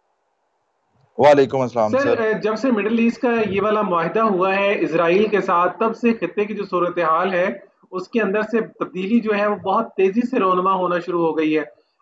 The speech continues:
Speaker 2: अगर current सूरत हाल की बात करें तो, अ, जो, अ, Turkey है उसके साथ बाकी मुल्क का जो, का जो clash है उसके अंदर बहुत ज्यादा तेजी आ रही। इस सूरत हाल को आप किस तरह देखते हैं और इसका पस मंजर भी थोड़ा नाज़रीन को बता दीजिएगा।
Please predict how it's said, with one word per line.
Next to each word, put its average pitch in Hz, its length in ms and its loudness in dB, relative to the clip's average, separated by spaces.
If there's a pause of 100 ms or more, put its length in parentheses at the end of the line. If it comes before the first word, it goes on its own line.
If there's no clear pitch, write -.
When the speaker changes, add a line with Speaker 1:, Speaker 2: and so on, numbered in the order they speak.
Speaker 2:
अगर 196 240 0
current 226 420 -2
सूरत 202 300 -2
हाल 190 260 0
की 190 160 -10
बात 170 340 -2
करें 185 260 0
तो, 196 120 -8
अ, 165 300 -4
जो, 160 180 -6
अ, 151 280 -6
Turkey 170 420 0
है 196 380 -2 (320)
उसके 190 280 -2
साथ 196 320 -2
बाकी 156 280 -2
मुल्क 190 200 -2
का 208 100 -2
जो, 202 160 -4
का 190 260 -6
जो 185 140 -2 (240)
clash 180 640 -2
है 175 320 0 (300)
उसके 196 220 -4
अंदर 233 180 2
बहुत 208 280 -2
ज्यादा 220 200 0
तेजी 185 440 -2
आ 156 140 0
रही। 165 260 0
इस 254 160 -2
सूरत 208 240 0
हाल 185 300 0
को 202 160 -6
आप 165 360 0
किस 208 100 -14
तरह 185 240 -2
देखते 139 360 -6
हैं 170 100 -4
और 180 220 0
इसका 214 200 -2
पस 220 240 -4
मंजर 220 340 0
भी 180 80 -8
थोड़ा 175 220 -2
नाज़रीन 143 380 -4
को 143 100 -16
बता 123 240 -4
दीजिएगा। 117 540 -16